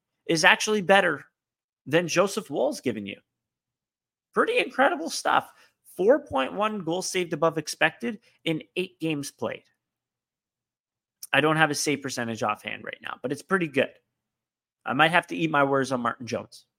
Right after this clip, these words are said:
Said he stunk. Said he's not gonna give you nine hundred ho-, nine hundred save percentage hockey. Guess what? Through eight games,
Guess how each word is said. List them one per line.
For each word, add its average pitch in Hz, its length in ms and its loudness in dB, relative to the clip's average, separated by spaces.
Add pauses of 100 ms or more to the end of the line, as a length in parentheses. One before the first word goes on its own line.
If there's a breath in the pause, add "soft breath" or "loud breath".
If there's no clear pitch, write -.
(220)
Said 123 220 -10
he 127 40 -8
stunk. 170 380 2 (600)
Said - 140 -12
he's 110 140 -8
not 131 140 0
gonna 147 120 -4
give 135 140 -6
you 135 80 -4
nine 143 240 2
hundred 139 280 -8
ho-, 156 280 6 (340 soft breath)
nine 156 220 4
hundred 165 180 -2
save 165 240 0
percentage 156 320 -6
hockey. 165 500 0
Guess 160 200 -2
what? 127 120 -6
Through 143 200 -8
eight 185 200 -4
games, 190 520 2